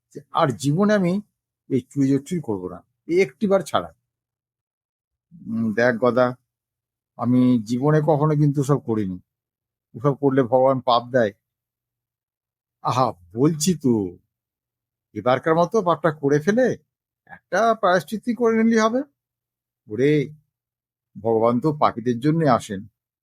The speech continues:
তাই তো বলে পতিত পাবন।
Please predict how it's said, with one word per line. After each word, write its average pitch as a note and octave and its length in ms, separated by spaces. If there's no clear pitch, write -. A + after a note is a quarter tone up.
তাই E3+ 160
তো F3+ 100
বলে C#3+ 360
পতিত D3 260
পাবন। D#3 360